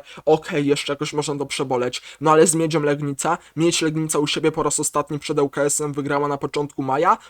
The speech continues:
Na dziesięć ostatnich meczów przed L K S-em Miedź Legnica poniosła osiem porażek, jeden remis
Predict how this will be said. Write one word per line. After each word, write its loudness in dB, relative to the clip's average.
Na 2
dziesięć -2
ostatnich -4
meczów -4
przed -2
L 4
K -6
S-em -2
Miedź 0
Legnica 0
poniosła 0
osiem 2
porażek, 2
jeden 4
remis -2